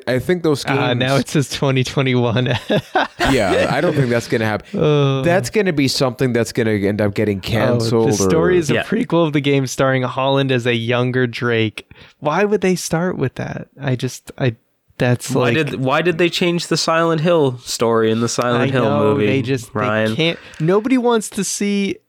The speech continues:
Speaker 2: like, I get it, Uncharted three, they had, like, the flashbacks of a young Nathan Drake, but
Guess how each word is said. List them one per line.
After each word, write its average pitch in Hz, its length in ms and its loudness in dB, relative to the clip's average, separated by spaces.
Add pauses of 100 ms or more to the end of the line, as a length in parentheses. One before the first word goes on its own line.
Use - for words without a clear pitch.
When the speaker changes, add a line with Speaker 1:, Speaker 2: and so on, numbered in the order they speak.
(180)
Speaker 2:
like, 170 240 0
I 175 100 2
get 190 260 2
it, 214 220 2
Uncharted 185 520 0
three, 175 420 2
they 156 160 2
had, 156 200 2
like, 139 200 2
the 127 80 -2
flashbacks 139 760 -2
of 123 100 0
a 123 60 0
young 120 540 0
Nathan 120 380 0
Drake, 123 440 -2
but 127 320 0